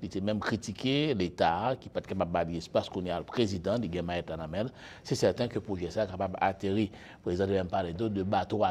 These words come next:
qui sont sous le dos déjà, par contre, si le bateau a toujours sous le dos ou encore s'il est rebroussé chemin. Alors, avant que nous entrions sur le dossier ça en particulier, nous avons un dossier impasse politique là, avec nous sur le plateau, Pierre Mendès Alcindor, qui généralement fait le point dans Allen T V, mais à ce là, c'est dans dix ans après.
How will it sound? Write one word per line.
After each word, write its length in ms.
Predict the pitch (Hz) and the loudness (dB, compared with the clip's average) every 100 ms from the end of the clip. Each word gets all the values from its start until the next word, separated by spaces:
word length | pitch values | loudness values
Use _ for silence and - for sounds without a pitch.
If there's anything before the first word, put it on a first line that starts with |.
| 90 | 0
qui 80 | |
sont 80 | 107 | -4
sous 60 | 104 | -4
le 60 | |
dos 120 | 87 92 | -2 -2
déjà, 280 | 87 107 101 | 0 0 0
par 100 | 95 | -2
contre, 160 | 92 | -2
si 80 | 92 | -4
le 160 | 92 87 | -2 -2
bateau 340 | 90 87 98 | -2 -2 0
a 120 | 87 | 0
toujours 560 | - 110 92 110 135 110 - - | 0 -2 0 4 4 2 -6 -16
sous 160 | - 107 | -2 0
le 60 | |
dos 320 | 87 107 131 107 | 4 6 8 6
ou 40 | |
encore 300 | 92 - 127 | 4 6 6
s'il 200 | - 107 | 6 2
est 60 | 95 | 4
rebroussé 460 | 131 139 120 117 | 6 6 4 0
chemin. 320 | 101 82 67 - - - - - - - | 0 -2 -4 -10 -16 -18 -16 -14 10 12
Alors, 300 | 185 139 131 | 12 12 12
avant 220 | 147 156 | 12 12
que 100 | 156 | 10
nous 120 | 143 | 8
entrions 200 | 131 147 | 8 6
sur 140 | 131 | 6
le 60 | 131 | 4
dossier 320 | 123 - 127 | 4 4 2
ça 180 | 117 123 | 4 4
en 40 | |
particulier, 500 | 120 113 113 - 110 131 | 6 4 4 0 2 4
nous 60 | 156 | 4
avons 80 | 127 | 4
un 60 | |
dossier 360 | 113 113 - 123 | 4 2 2 2
impasse 240 | 107 113 | 4 0
politique 360 | - 110 - 98 | 2 0 0 4
là, 280 | 107 127 185 - | 8 8 6 4
avec 320 | 101 95 - | 4 4 2
nous 180 | 120 107 | 0 0
sur 160 | 135 | 0
le 80 | 120 | 0
plateau, 380 | 110 110 120 143 | 4 4 4 2
Pierre 200 | 143 143 | 6 4
Mendès 300 | 113 101 110 | 6 2 2
Alcindor, 580 | 104 92 95 92 117 127 | 2 2 0 4 4 2
qui 120 | 107 | -2
généralement 460 | 95 107 95 98 95 | 0 4 4 4 -2
fait 160 | 113 | -4
le 100 | 104 | -4
point 240 | 92 110 101 - - - - | -2 -2 -2 -6 -14 -12 -2
dans 140 | 110 | 4
Allen 240 | 107 104 | 4 4
T 160 | 101 101 | 0 0
V, 100 | 117 | 2
mais 140 | 123 | 4
à 120 | 107 95 | 4 4
ce 140 | - | 2
là, 140 | 107 | 2
c'est 100 | 107 | 2
dans 160 | 104 101 | 2 0
dix 240 | 101 101 | 0 0
ans 60 | 98 | 0
après. 400 | 95 - 110 165 | 0 2 2 2